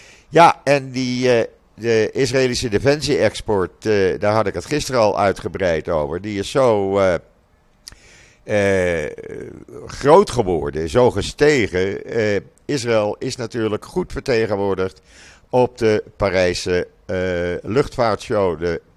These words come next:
Paris Air Show. Daar heeft men gisteren ook, eh, onder leiding van minister van Defensie Gallant het Israëlische paviljoen geopend officieel. Dus de handel kan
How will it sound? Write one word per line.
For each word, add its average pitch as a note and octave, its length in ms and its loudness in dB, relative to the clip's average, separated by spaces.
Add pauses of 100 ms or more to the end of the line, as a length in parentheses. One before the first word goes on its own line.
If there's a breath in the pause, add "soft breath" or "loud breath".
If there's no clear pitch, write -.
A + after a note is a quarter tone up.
(100)
Paris F2+ 520 -2 (100)
Air C3 240 0
Show. G2 360 -2 (680 loud breath)
Daar D#3 160 2
heeft D#3 180 6
men B2+ 120 0
gisteren C#3+ 400 0
ook, C3 340 2
eh, A#2 260 4 (340)
onder B2 260 0
leiding A2+ 340 0
van A2 180 -2
minister G#2+ 360 -6
van G2+ 140 -6
Defensie F#2 600 -6 (220)
Gallant G#2 640 0 (120)
het G2+ 340 -6
Israëlische G#2 580 -6
paviljoen C3+ 640 -4
geopend B2 540 0
officieel. A2+ 600 -4 (720 soft breath)
Dus A#2 340 -2
de A2+ 140 -2
handel A#2+ 720 2
kan A2+ 300 0